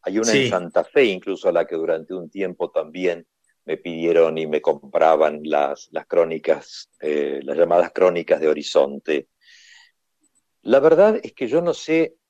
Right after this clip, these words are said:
Speaker 1: si hay alguien que tenga hoy un derecho sobre el nombre, sobre la marca Horizonte en cuanto a radio, porque a lo mejor alguien tiene registrado Horizonte para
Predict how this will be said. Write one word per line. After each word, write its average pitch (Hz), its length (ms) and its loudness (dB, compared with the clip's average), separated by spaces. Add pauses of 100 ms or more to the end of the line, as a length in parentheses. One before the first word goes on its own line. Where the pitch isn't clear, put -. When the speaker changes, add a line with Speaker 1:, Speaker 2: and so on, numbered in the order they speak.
Speaker 1:
si - 240 -4
hay 131 240 2
alguien 90 520 0
que 85 120 -10
tenga 92 640 -2
hoy 87 440 2 (580)
un 85 760 -10
derecho 110 580 0
sobre 92 520 0
el 90 340 -6
nombre, 85 480 -2
sobre 87 240 -2
la 85 160 0
marca 90 760 -2
Horizonte 113 920 0
en 90 260 -4
cuanto 98 460 2
a 82 60 2
radio, 82 500 2
porque - 160 -14
a 69 40 -10
lo 71 60 -12
mejor 85 280 2
alguien 80 520 0
tiene 76 440 -10
registrado 80 480 -2
Horizonte 82 500 -2
para 71 480 0